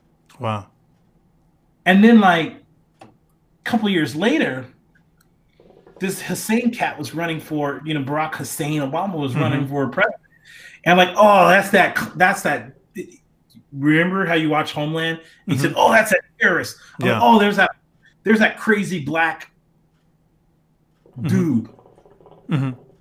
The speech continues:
Speaker 2: Radical, crazy guy. "Oh, man, he needs to get off stage and let the real people talk."
Speaker 1: Mm-hmm.
Speaker 2: And then I sat there and listened to him. And after one time listening to him,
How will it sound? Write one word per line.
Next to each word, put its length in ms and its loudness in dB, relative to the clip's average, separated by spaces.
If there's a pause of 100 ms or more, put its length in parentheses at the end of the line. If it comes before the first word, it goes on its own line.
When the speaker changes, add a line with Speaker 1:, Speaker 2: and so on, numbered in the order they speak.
(560)
Speaker 2:
Radical, 420 0
crazy 400 -6
guy. 500 -6
"Oh, 340 -2
man, 300 -4
he 100 -2
needs 120 -2
to 40 -12
get 140 -6
off 180 -4
stage 280 -8
and 80 -10
let 100 -10
the 80 -12
real 240 -4
people 520 -10 (500)
talk." 400 -6 (180)
Speaker 1:
Mm-hmm. 200 -4 (300)
Speaker 2:
And 120 -2
then 100 2
I 260 -2
sat 120 -10
there 120 0
and 120 -4
listened 320 -4
to 100 -6
him. 320 -6 (1200)
And 160 0
after 320 0
one 480 0
time 260 -2
listening 300 -4
to 80 -8
him, 220 -6